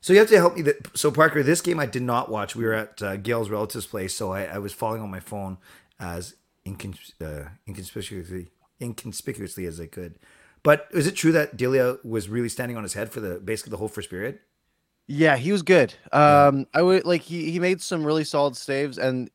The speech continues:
Speaker 2: it was a, it was one of those ones where you look at, you're like, "Okay, that's, like, uh, for a backup goalie, he is killing it, right? He's
Speaker 1: Yep.
Speaker 2: doing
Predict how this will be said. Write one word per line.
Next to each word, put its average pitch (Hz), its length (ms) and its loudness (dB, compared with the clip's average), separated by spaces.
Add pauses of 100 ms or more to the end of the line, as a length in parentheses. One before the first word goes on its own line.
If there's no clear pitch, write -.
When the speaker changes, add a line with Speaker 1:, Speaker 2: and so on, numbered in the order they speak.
(160)
Speaker 2:
it 165 100 -2
was 170 160 2
a, 170 60 0
it 160 140 -2
was 156 100 0
one 180 100 0
of 170 60 2
those 147 100 0
ones 147 160 0
where 135 80 0
you 123 80 0
look 120 160 0
at, 123 60 -4
you're 120 100 2
like, 113 160 0
"Okay, 123 80 -2
that's, 117 200 0 (140)
like, 127 220 -4
uh, 127 140 -2
for 156 140 -2
a 143 40 0
backup 139 320 0
goalie, 131 360 0
he 123 260 -4
is 113 120 -6
killing 98 380 -4
it, - 160 -16
right? 110 200 -2
He's 113 180 -2
Speaker 1:
Yep. 135 80 2
Speaker 2:
doing 120 400 -2